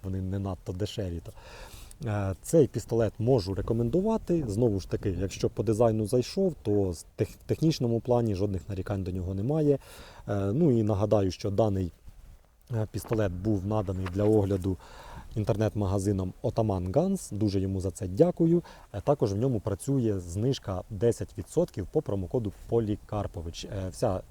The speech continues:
необхідна інформація буде внизу під відео в закріпленому коментарі.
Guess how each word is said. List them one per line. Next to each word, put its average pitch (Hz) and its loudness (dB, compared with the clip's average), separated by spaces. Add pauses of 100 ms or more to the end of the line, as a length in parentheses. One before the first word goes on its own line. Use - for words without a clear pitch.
(120)
необхідна 101 -2
інформація 170 -2
буде 123 0
внизу 98 -2
під 90 -8
відео 143 0
в 107 -6
закріпленому 98 -4
коментарі. 90 -6